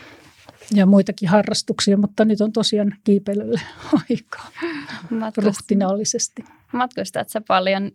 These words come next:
Speaker 2: kiipeilyn perässä, nyt kun on aikaa?
Speaker 1: E, aina kun mä saan jonkun kaverin köyden päähän, köyden toiseen päähän, niin aina olen kyllä valmis lähtemään. Että nythän oli tietysti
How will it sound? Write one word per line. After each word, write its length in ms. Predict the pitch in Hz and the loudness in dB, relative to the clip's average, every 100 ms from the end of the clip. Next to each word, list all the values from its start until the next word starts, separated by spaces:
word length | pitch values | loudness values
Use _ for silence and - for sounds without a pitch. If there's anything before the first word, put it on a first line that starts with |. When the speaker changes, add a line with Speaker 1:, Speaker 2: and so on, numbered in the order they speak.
| - - | -12 -6
Speaker 2:
kiipeilyn 480 | 196 190 185 185 | -6 -4 -4 -4
perässä, 580 | 190 202 - - - - - - - | 0 2 0 -6 -10 -12 -14 -16 -14
nyt 160 | 202 - | -14 -10
kun 200 | 220 220 | -8 -6
on 100 | 233 | -4
aikaa? 420 | 233 240 247 254 _ - | -6 -6 -8 -10 _ 0
Speaker 1:
E, 220 | 240 240 - _ _ _ 285 | 2 2 -2 _ _ _ 2
aina 240 | 294 285 | 2 2
kun 120 | 285 262 | 0 0
mä 100 | 285 | 0
saan 440 | 277 262 247 - _ | 0 0 0 -2 _
jonkun 420 | 226 208 208 233 - _ _ - | -2 0 0 -2 -6 _ _ -2
kaverin 480 | 202 202 208 262 277 - - | 0 2 2 2 0 -2 2
köyden 380 | 214 214 233 226 | 4 4 2 2
päähän, 480 | 226 220 247 254 - _ - | 2 2 2 2 0 _ 2
köyden 300 | 208 208 202 | 4 4 4
toiseen 380 | 202 214 214 | 2 2 -4
päähän, 260 | 214 202 214 | -2 -2 -2
niin 160 | 214 220 | -2 -2
aina 220 | 214 202 | 0 0
olen 220 | 202 208 - | 0 -2 -4
kyllä 220 | 208 190 | 0 4
valmis 380 | 208 202 190 - | 4 2 0 -4
lähtemään. 540 | 190 202 - 254 240 240 - | -4 -8 -4 -2 -2 -4 -4
Että 160 | 247 - _ _ _ - - - - - | -6 -6 _ _ _ -18 -12 -10 -8 -2
nythän 220 | 202 208 | 0 2
oli 120 | 208 | 0
tietysti 460 | 196 214 208 - | 0 -2 -2 -8